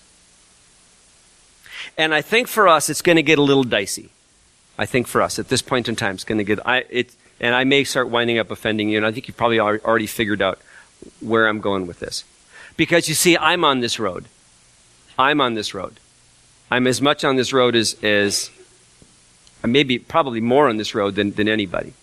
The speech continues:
And I'm kind of preaching to myself. So the question becomes this. What's in your wallet? Not financially, of course. What's in your wallet? What are your assets?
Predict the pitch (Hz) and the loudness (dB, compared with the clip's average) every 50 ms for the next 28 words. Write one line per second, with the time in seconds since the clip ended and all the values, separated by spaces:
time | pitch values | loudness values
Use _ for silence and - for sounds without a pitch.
0 | _ _ _ _ _ _ _ _ _ _ _ _ - 117 120 123 120 123 127 - | _ _ _ _ _ _ _ _ _ _ _ _ -4 0 0 2 2 0 -2 -2
1 | - 165 151 123 - - 135 - - 117 - 104 92 82 82 - - 82 - _ | -2 -2 -2 -2 -4 -6 -6 -4 -6 -6 -6 -8 -8 -6 -6 -8 -8 -10 -16 _
2 | _ _ _ _ _ _ _ _ _ _ _ _ _ - - - - - _ _ | _ _ _ _ _ _ _ _ _ _ _ _ _ -14 -12 -12 -12 -16 _ _
3 | - - - - - - - _ - - 214 208 196 185 - - 247 240 - - | -20 -20 -20 -20 -20 -20 -16 _ 0 4 6 6 6 6 4 4 2 2 2 2
4 | 254 226 220 220 - 214 208 190 175 131 131 160 139 95 - - - - - _ | 0 2 2 0 2 2 0 0 0 2 2 2 2 2 0 -4 -8 -8 -12 _
5 | _ _ _ _ _ _ _ _ - 208 214 - 214 190 170 160 151 131 110 90 | _ _ _ _ _ _ _ _ 0 0 2 4 4 6 6 6 6 4 2 2
6 | 78 - - - - - _ _ _ _ _ _ _ _ _ _ _ _ _ _ | 0 -2 -6 -12 -16 -20 _ _ _ _ _ _ _ _ _ _ _ _ _ _
7 | _ _ _ _ _ _ _ _ _ _ - 587 571 587 719 - - - _ _ | _ _ _ _ _ _ _ _ _ _ -20 -20 -20 -20 -20 -20 -20 -20 _ _
8 | - 719 784 807 807 _ _ _ _ _ _ _ _ _ _ _ _ _ _ _ | -20 -20 -20 -20 -20 _ _ _ _ _ _ _ _ _ _ _ _ _ _ _
9 | _ _ - 135 139 135 - - 202 175 123 95 - - 101 101 98 - - 101 | _ _ -2 0 0 0 0 0 0 2 0 0 -2 -6 -6 -8 -8 -8 -8 -10
10 | - - - - - - _ _ _ _ _ _ _ _ _ - 175 170 - 202 | -8 -6 -6 -6 -6 -8 _ _ _ _ _ _ _ _ _ -2 -2 0 0 0
11 | 180 160 147 135 110 90 - - - - _ _ - 131 139 156 147 131 113 92 | 2 2 2 0 -2 -4 -6 -8 -12 -16 _ _ -2 0 0 2 2 2 2 0
12 | 82 - - - - - - - | -2 -4 -8 -10 -12 -16 -16 -16